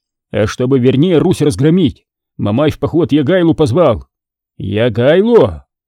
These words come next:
Или порыв ветра забил рот Владимира снегом, или тревога сдавила горло. Только захлебнулся он, замолчал. А Альгердович докончил: «И обещал Ягайло на зов Мамая прийти».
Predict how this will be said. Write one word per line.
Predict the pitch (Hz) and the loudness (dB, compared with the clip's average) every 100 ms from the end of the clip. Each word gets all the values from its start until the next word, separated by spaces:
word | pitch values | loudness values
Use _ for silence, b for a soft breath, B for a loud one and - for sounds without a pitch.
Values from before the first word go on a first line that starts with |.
| _ _ _ _ _ - | _ _ _ _ _ -16
Или | - - - | -10 -8 -6
порыв | - 117 139 - | -4 -2 -2 -2
ветра | 101 143 - 131 | -2 -2 -2 -2
забил | 110 85 123 151 127 | -2 -2 -4 -2 -2
рот | 127 151 | -2 -2
Владимира | 98 131 131 139 131 | -2 -2 0 0 0
снегом, | - 139 139 127 80 67 _ _ _ | 0 -2 0 -2 -4 -10 _ _ _
или | - 135 165 | -8 -4 -4
тревога | - 123 135 143 | -4 -2 -2 -2
сдавила | 120 90 147 151 | -2 -2 -2 0
горло. | 127 147 151 135 104 67 _ _ _ _ _ - | 0 0 0 0 -2 -6 _ _ _ _ _ -8
Только | 120 - | -6 -4
захлебнулся | 123 139 123 131 120 170 - 151 | -4 -4 -2 -2 0 0 0 -2
он, | 117 73 - _ _ _ | -2 -4 -12 _ _ _
замолчал. | 107 98 117 120 - 131 135 107 - _ _ _ _ _ _ - | -6 -2 -2 -2 -2 -2 0 -2 -8 _ _ _ _ _ _ -6
А | 104 | -4
Альгердович | 104 101 147 127 135 135 95 | -2 -4 -4 -2 -2 -2 -4
докончил: | 92 123 170 170 - 78 - _ _ _ _ | -6 -4 0 -2 -2 -10 -12 _ _ _ _
«И | - | -6
обещал | 107 127 135 - 156 165 | -4 -2 -2 -4 -4 0
Ягайло | 147 139 175 151 101 67 - _ _ | 0 2 0 0 -2 -6 -18 _ _
на | 107 110 | -6 -4
зов | 160 - | -2 0
Мамая | 160 165 175 | 0 0 0
прийти». | 143 143 120 208 180 80 | 0 -2 -4 -2 -2 -4